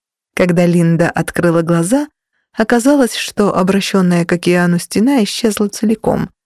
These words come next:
Внутрь хлестал дождь, Ветер хватал с письменного стола и разбрасывал по комнате бумаги. Голос Океана теперь был очень громок. Прикрывая рот рукой,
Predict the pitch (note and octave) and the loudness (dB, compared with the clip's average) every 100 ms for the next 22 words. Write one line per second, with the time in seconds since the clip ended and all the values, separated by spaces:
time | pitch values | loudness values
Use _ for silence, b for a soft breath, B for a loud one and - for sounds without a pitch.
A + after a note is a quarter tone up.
0 | _ _ _ _ E3+ F3+ G#3+ A3 F3 - | _ _ _ _ 0 4 4 2 -2 -2
1 | F#3 F3 - E3 - D3+ C#3 C3+ - - | -2 0 -2 -2 -2 -2 -2 -4 -10 -18
2 | _ _ - F3+ G3+ G3+ E3 - F3 E3 | _ _ -2 2 2 2 -2 -2 -2 -2
3 | E3+ E3+ - E3+ - E3+ E3+ E3 - F3 | -2 -4 -4 -4 0 0 0 -2 -2 0
4 | G#3+ B3 b b - F#3+ E3+ E3 F#3 G#3 | 0 -2 b b -2 2 2 0 0 0
5 | - E3 D#3+ F3 E3+ E3+ E3 E3 E3+ F3 | -2 -2 -2 -4 -2 0 0 -2 -2 0
6 | C#3 - - - E3+ _ _ _ _ _ | 0 -2 -4 -6 -8 _ _ _ _ _
7 | F3+ F3 E3+ D3+ - D#3 D#3+ D#3 D#3 D3+ | 0 2 2 2 -2 -2 -2 0 -2 -2
8 | - D3 D3+ D3 - D3+ - - - - | -2 -2 -2 -2 -2 -4 -4 -6 -4 -4
9 | - - - - _ _ _ _ _ _ | -6 -8 -12 -20 _ _ _ _ _ _
10 | F#3 G3+ G3+ G#3 A3 G#3 G3 F#3+ - G3 | -2 2 2 2 2 2 2 0 -2 -4
11 | - D4 D#4 | 0 0 -2